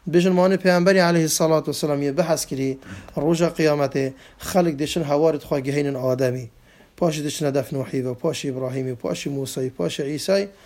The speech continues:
عەلەیهیم الصەڵاتو وەسەلام. ئەف پێغەمبەرە حەمید عوزرا خوا بێژن. بێژن ئەم نەشین ئەف رو کە چ بکەن؟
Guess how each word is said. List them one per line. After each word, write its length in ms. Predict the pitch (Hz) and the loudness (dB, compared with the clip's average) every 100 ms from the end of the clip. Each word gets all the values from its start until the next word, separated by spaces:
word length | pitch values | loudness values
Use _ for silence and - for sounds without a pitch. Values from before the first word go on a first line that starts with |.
| - _ - | -20 _ -8
عەلەیهیم 300 | 151 156 139 127 | -2 -2 -2 -6
الصەڵاتو 400 | - 127 120 120 | -6 -6 -6 -8
وەسەلام. 360 | 113 147 123 120 _ - - - - | -10 -10 -12 -16 _ -20 -20 -6 -2
ئەف 140 | 175 - | 0 0
پێغەمبەرە 420 | 156 151 156 160 - | 0 2 2 2 0
حەمید 320 | 147 160 156 | -2 0 0
عوزرا 360 | 131 131 135 135 | -2 -2 -2 -2
خوا 160 | 156 | -2
بێژن. 320 | 123 120 117 113 - - - - - | -4 -4 -8 -12 -18 -20 -20 -20 -8
بێژن 200 | 156 160 156 | -4 -2 0
ئەم 120 | 135 156 | 2 0
نەشین 240 | 170 151 147 | 0 0 0
ئەف 100 | 139 | 0
رو 80 | 135 | -2
کە 80 | 185 175 | -2 -2
چ 40 | 143 | -2
بکەن؟ 420 | 131 139 127 123 | -2 -2 0 -2